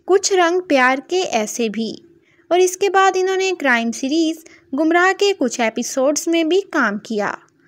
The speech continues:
और अब साल दो हज़ार तेईस में बिग बॉस ओटीटी टू का हिस्सा भी बन चुकी हैं। तो अब बात करते हैं इनकी फैमिली के बारे में।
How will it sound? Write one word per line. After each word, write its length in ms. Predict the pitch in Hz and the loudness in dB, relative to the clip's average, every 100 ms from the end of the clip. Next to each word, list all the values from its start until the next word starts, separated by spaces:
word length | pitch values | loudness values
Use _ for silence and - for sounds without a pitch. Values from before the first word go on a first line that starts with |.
| _ _ | _ _
और 120 | 320 359 | 2 2
अब 120 | 370 | 2
साल 360 | - 339 370 | 2 4 4
दो 120 | 381 370 | 4 0
हज़ार 360 | 359 370 370 | 2 2 2
तेईस 400 | 359 226 277 302 | 2 0 0 -4
में 300 | 349 359 330 | -2 0 0
बिग 240 | 226 277 277 | -2 -4 0
बॉस 240 | 339 349 - | 0 0 -2
ओटीटी 460 | 233 226 226 247 247 | -4 -2 -6 -4 -4
टू 260 | 294 320 | 0 0
का 220 | 339 349 359 | 0 0 0
हिस्सा 420 | 269 220 - 240 | -2 -6 -2 -2
भी 160 | 277 349 | 0 0
बन 240 | 262 208 | 0 -4
चुकी 340 | 208 214 214 220 | -8 -8 -6 -6
हैं। 140 | - - _ _ _ _ _ - | -8 -16 _ _ _ _ _ 0
तो 60 | |
अब 180 | 254 226 | 0 2
बात 260 | 226 254 - | 2 2 0
करते 340 | 349 339 349 | -4 -2 -4
हैं 320 | 370 370 381 - | -2 -2 -2 -4
इनकी 360 | 240 240 330 | -4 -2 -4
फैमिली 480 | 392 359 277 226 226 | -4 -2 -2 -2 -4
के 140 | 220 214 | -4 0
बारे 280 | 214 214 214 | 0 0 -6
में। 180 | 202 | -8